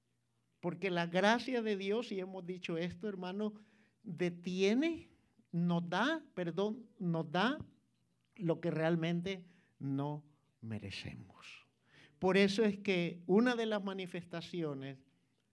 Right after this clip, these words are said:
de Dios a través de su Espíritu es el Espíritu de gracia, porque todo, porque todo el Evangelio es gracia. Y Dios me sigue enseñando mucho de esto de la gracia a mí.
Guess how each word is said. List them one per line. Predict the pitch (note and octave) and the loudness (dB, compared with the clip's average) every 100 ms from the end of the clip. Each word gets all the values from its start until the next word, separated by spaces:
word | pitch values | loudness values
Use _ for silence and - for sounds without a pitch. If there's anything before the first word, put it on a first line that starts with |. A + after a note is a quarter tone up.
| _ | _
de | - C3 D3 | -10 -4 0
Dios | E3+ E3 D3 | 2 0 0
a | C3+ | -4
través | C#3 C#3 D#3+ | -6 -4 -2
de | D#3+ D#3+ | -2 -4
su | D3 | -6
Espíritu | C#3 - B3 G#3 - D#3+ D3+ - _ _ | -10 -4 -2 -2 -2 -8 -10 -14 _ _
es | D3+ D3+ | -2 0
el | D#3 C#3+ | 0 -2
Espíritu | G#2+ - D3+ D3 C#3 | -4 -2 -2 -2 -4
de | C#3 | -4
gracia, | C3+ E3 F3+ F#3 F3+ E3 - - - - | 0 0 0 -2 -4 -4 -12 -20 -6 2
porque | D3+ D3 - D3 - - _ _ | 2 2 0 -2 -4 -20 _ _
todo, | G3 A#3 D#4 E4+ E4 D#4+ - _ _ | 8 10 10 6 0 -2 -14 _ _
porque | C#3+ C3+ - C#3+ | -2 0 -4 -6
todo | - - G3 C4 C#4+ C#4 C4 - _ _ - | -8 6 8 8 6 0 -4 -14 _ _ -4
el | D3 C#3+ | -2 0
Evangelio | C#3+ C#3 C#3+ G3+ D#3 B2+ C3 B2+ - _ _ _ _ | -2 -4 -2 0 0 -2 -6 -8 -14 _ _ _ _
es | C#3 C3+ B2+ - - _ - - | 0 0 -2 -10 -20 _ -18 -6
gracia. | A2+ G2+ - - - - - _ _ _ - - - - G3+ | -4 -4 -6 -8 -14 -20 -20 _ _ _ -20 -20 -20 -8 -2
Y | F#3+ | 0
Dios | G3 G#3+ C#4+ | 8 8 8
me | D4 | 6
sigue | C4 A#3+ B3+ | 2 -2 -2
enseñando | B3+ G#3+ F3+ E3 E3 G3+ A3+ F#3 | -2 -2 -4 -6 -6 -4 -4 -4
mucho | D3+ F3 B3+ - - D3+ D3 | -4 -2 -2 -2 -8 -6 -4
de | E3+ | -6
esto | F3+ - E3 | -6 -8 -6
de | C#3+ | -4
la | C#3+ | -6
gracia | B2 B2+ E3 F3 E3 | -6 -6 -6 -6 -8
a | D3 | -8
mí. | F#3 D#4 C#4 | -6 -8 -10